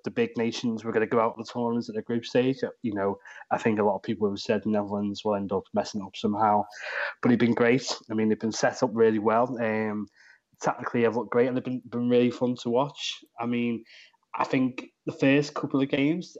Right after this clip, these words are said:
a-, and po-, actually even the North Macedonia game, those teams did create a lot of chances against them.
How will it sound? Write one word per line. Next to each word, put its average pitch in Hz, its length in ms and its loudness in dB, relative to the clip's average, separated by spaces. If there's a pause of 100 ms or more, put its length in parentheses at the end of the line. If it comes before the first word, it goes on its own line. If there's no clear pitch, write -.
a-, 127 180 -2
and 175 180 0
po-, - 220 0 (160)
actually 143 380 0
even 151 120 0
the 139 60 0
North 123 240 2
Macedonia 127 480 0
game, 135 300 0 (280)
those 139 220 2
teams 131 300 0
did 120 240 -2
create 123 180 0
a 107 40 -2
lot 110 120 -2
of - 60 -16
chances 135 340 -4
against 139 380 -4
them. 127 180 -2